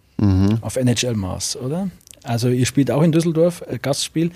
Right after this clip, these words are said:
Speaker 1: Ja.
Speaker 2: Und ich glaube, die spielen vom, von der Eisfläche N-H-L-Maß. Also das,
Speaker 1: Düsseldorf ist
Speaker 2: da
Speaker 1: ein
Speaker 2: bi-,
Speaker 1: bisschen,
Speaker 2: da bin
Speaker 1: nee,
Speaker 2: ich
Speaker 1: nicht N H L,
Speaker 2: ja,
Speaker 1: aber es ist ein bisschen
Speaker 2: aber bisschen,
Speaker 1: kleiner.
Speaker 2: bisschen
Speaker 1: Ein bisschen
Speaker 2: klein.
Speaker 1: kleiner
Speaker 2: Ja,
Speaker 1: als
Speaker 2: genau.
Speaker 1: hier, ja,
Speaker 2: Als
Speaker 1: genau,
Speaker 2: hier.
Speaker 1: als
Speaker 2: Das
Speaker 1: hier.
Speaker 2: würde mich dann mal interessieren danach.
Speaker 1: Mhm.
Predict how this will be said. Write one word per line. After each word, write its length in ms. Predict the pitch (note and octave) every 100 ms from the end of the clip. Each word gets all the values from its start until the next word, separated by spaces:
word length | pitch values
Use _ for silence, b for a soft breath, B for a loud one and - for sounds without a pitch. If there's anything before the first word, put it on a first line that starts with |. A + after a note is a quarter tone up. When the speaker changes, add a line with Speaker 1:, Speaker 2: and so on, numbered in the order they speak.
| B -
Speaker 1:
Ja. 200 | F2 F2
Speaker 2:
Und 80 |
ich 100 | A2
glaube, 240 | - C3 B2+
die 100 | D3
spielen 500 | - D3 C#3+ D3 D#3
vom, 200 | A#2 A#2 -
von 220 | A#2+ B2
der 100 | G#2+
Eisfläche 520 | C#3+ - C#3 B2 C3+
N-H-L-Maß. 760 | A#2 B2+ - A#2 G#2 - - -
Also 200 | A2+ G#2+
das, 320 | D3 - - B B B -
Speaker 1:
Düsseldorf 300 | F2+ - A#2
ist 40 |
Speaker 2:
da 60 | C3+
Speaker 1:
ein 80 | A2
Speaker 2:
bi-, 60 |
Speaker 1:
bisschen, 320 | A2+ A#2+ A2+ - -
Speaker 2:
da 100 | C3+
bin 100 | C3
Speaker 1:
nee, 180 | C#3+ D3
Speaker 2:
ich 60 |
Speaker 1:
nicht 160 | D3+ D3+
N 80 | C3+
H 220 | C3 -
L, 120 | C#3+ D#3
Speaker 2:
ja, 40 |
Speaker 1:
aber 140 | A#2+ A#2
es 80 | -
ist 60 |
ein 60 | G#2+
bisschen 120 | B2+
Speaker 2:
aber 80 | D3+
bisschen, 340 | F3 F3+ D3+
Speaker 1:
kleiner. 320 | C#3 C3 B2 -
Speaker 2:
bisschen 180 | A#2 A2+
Speaker 1:
Ein 60 | A#2
bisschen 240 | B2+ B2+
Speaker 2:
klein. 240 | A2+ A#2
Speaker 1:
kleiner 140 | B2 A#2
Speaker 2:
Ja, 40 |
Speaker 1:
als 100 | D3
Speaker 2:
genau. 100 | B2+ G2
Speaker 1:
hier, 180 | B2 -
ja, 260 | G#2 G2
Speaker 2:
Als 200 | F#2 B2
Speaker 1:
genau, 160 | - F#2
Speaker 2:
hier. 60 | F2
Speaker 1:
als 100 | F2
Speaker 2:
Das 100 | D3
Speaker 1:
hier. 80 | -
Speaker 2:
würde 120 | G3+
mich 100 | G3+
dann 140 | F#3+ F#3
mal 120 | F3+
interessieren 440 | E3+ C#3+ C3+ F#3
danach. 380 | F3 D3 A#2 A2+
Speaker 1:
Mhm. 240 | A2 A2